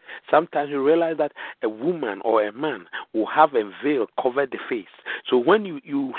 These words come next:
see him or her, you see her going. But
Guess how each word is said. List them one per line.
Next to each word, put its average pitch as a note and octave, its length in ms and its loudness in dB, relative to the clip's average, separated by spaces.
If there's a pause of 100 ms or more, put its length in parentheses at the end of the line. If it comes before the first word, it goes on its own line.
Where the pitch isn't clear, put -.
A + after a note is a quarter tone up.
(140)
see F#3+ 160 -2
him F3 360 -2
or G#2 160 2
her, C#3+ 240 2
you G#2 220 -6 (100)
see C#3+ 160 -8
her C3 180 0
going. B2+ 340 0 (560)
But - 160 -2